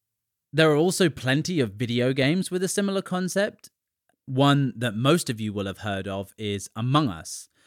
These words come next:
uh, whose viral success sparked the creation of a great many more <laughs> social deduction video games in the last few years.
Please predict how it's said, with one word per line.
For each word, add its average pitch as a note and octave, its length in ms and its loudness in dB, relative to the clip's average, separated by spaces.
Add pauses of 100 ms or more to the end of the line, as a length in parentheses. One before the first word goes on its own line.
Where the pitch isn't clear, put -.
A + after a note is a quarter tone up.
(420)
uh, G2+ 300 -4
whose A2+ 220 -2
viral A2+ 400 0
success G#2 440 -6
sparked G#2+ 400 -4
the G#2+ 100 -6
creation G#2 540 -4
of G2 340 -8 (160)
a G#2+ 140 -6
great G#2+ 520 -2
many A#2+ 220 0
more G#2 360 -2
<laughs> - 0 -
social B2+ 380 -4
deduction A2 560 -4
video G#2+ 300 -4
games F#2+ 420 -8 (400)
in A#2 120 -2
the G#2+ 80 0
last G#2 300 -4
few G2+ 180 -8
years. F#2+ 520 -8